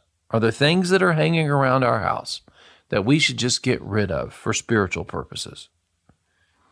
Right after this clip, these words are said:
In verse fourteen, while cleaning the temple, they find God's instructions. Hilkiah the priest found the book of the law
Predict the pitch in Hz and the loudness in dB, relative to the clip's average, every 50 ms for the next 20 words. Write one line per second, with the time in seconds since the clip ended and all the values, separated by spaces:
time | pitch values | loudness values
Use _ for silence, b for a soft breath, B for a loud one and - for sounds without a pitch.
0 | b b b b - 113 110 104 143 165 170 165 - - 165 156 151 147 - 147 | b b b b -4 -4 0 2 4 4 4 2 2 2 2 2 2 2 0 0
1 | 135 120 117 127 123 120 120 120 - - 147 151 165 180 185 190 190 185 - - | 0 0 0 2 2 2 2 2 2 0 2 2 4 4 4 4 2 0 0 0
2 | 147 127 110 - 110 110 110 - b b b b b b b b - - 139 135 | 0 0 0 0 0 0 0 -4 b b b b b b b b 0 0 0 0
3 | - 127 113 110 120 127 123 117 - _ _ - 135 131 147 156 160 143 - - | 2 2 2 4 2 2 -2 -4 -8 _ _ -2 0 2 4 2 2 2 0 -2
4 | 104 95 92 - - 101 85 78 - - - - - - - - _ _ _ _ | -2 -2 -2 0 0 0 -2 -2 -4 -8 -10 -10 -10 -12 -12 -12 _ _ _ _
5 | b b b b b b b b b 151 165 170 147 - 170 160 175 185 180 175 | b b b b b b b b b 4 4 4 4 2 2 4 4 4 4 4
6 | 190 - - 185 190 185 196 180 - - - 175 180 180 175 156 131 165 185 180 | 2 0 4 4 4 6 4 2 0 0 2 4 4 4 2 2 4 2 4 4
7 | 208 190 190 180 180 175 165 156 135 123 | 4 4 6 6 6 6 6 4 4 2